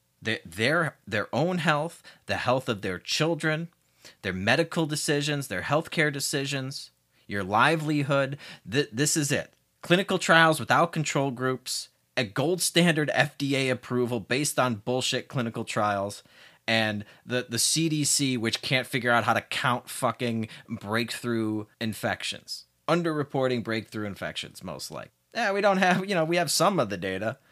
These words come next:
We'll just extrapolate off of that, I guess. Close enough for government work. Is it any wonder Afghanistan is a shit show? Is it any wonder? The wonder is why we keep putting our faith in this institution,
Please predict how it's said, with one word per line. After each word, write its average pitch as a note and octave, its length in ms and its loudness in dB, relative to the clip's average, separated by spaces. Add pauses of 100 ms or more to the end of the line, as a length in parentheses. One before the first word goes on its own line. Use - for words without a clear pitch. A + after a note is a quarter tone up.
(200)
We'll F#3 100 -2
just F3 220 -2
extrapolate A#2 760 4
off G#2+ 240 4
of G2 100 -4
that, G2+ 240 2
I D#2+ 120 -4
guess. E2 460 -8 (260)
Close D3 320 2
enough A#2+ 220 0
for G#2+ 160 -6
government F2+ 440 -6
work. D2+ 400 -12 (460)
Is A#2+ 160 -4
it C3+ 100 -2
any A#3 200 0
wonder D3 640 0 (300)
Afghanistan B2+ 800 -2
is A#2+ 120 -4
a A#2 60 -2
shit - 340 -2
show? A#2 340 -2 (300)
Is D#3 180 -2
it D#3+ 80 0
any G#3+ 200 0
wonder? F#3+ 300 -2 (200)
The D3 100 4
wonder C3 680 2 (220)
is C3+ 180 0
why C3 320 0
we E3+ 200 -2
keep - 280 -8
putting D#3 300 0
our A#2 140 2
faith - 560 -4 (300)
in B2+ 320 -2
this D3+ 280 0
institution, C3 920 -4